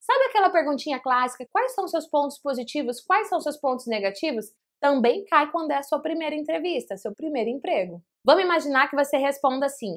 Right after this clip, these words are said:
"Ah, eu acredito que uma característica positiva minha é eu ser organizado." Aí a pessoa pergunta, "Por que que você acredita que você é organizado?" "Ah, eu acredito que uma característica negativa minha é ser detalhista."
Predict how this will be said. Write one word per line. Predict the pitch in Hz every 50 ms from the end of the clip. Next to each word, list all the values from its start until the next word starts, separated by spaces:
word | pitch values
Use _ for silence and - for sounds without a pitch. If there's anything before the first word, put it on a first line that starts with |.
| - -
"Ah, | - 247 247 226
eu | 208 233 269
acredito | 294 285 - 277 269 240 202 196 233 269 - - -
que | 269
uma | 262 240 240 233
característica | 240 247 247 240 240 - - 196 190 208 226 226 - - 220
positiva | 214 - 214 208 202 214 208 - 226 196 202 190
minha | 190 180 202 247 269 247 208 - _ _ _ - -
é | 208 220
eu | 233 233 240 240
ser | 240 - - - 226 226 247 254 247 254 - _ _ _ _ -
organizado." | 226 247 269 294 254 208 214 240 240 240 254 254 208 180 170 208 196 190 190 190 185 180 165 160 151 143 _ -
Aí | 170 175 175 180
a | 180
pessoa | 185 185 185 - 202 -
pergunta, | - 214 202 180 170 165 - - 160 - -
"Por | 370 381
que | 392 - 539
que | 523 427
você | 311 320 302 302 -
acredita | 285 - - 247 247 226 196 202 196 202
que | 196 - 190
você | 190 190 - - 202
é |
organizado?" | 190 185 185 175 190 185 190 196 196 185 170 156 147 147 147 147 _ -
"Ah, | 185 208 240 254
eu | 240 226 226
acredito | 226 226 226 208 202 214 214 -
que | - 226
uma | 208 208
característica | 208 - 208 208 202 - - 196 190 202 196 196 - - 190
negativa | 180 185 202 208 202 196 190 - - 196 175 175 156
minha | 156 170 202 240 269 262 220 190 170 165
é | 170 185 214 240 240
ser | 233 - 262
detalhista." | 226 240 240 233 269 262 254 226 233 240 226 233 - -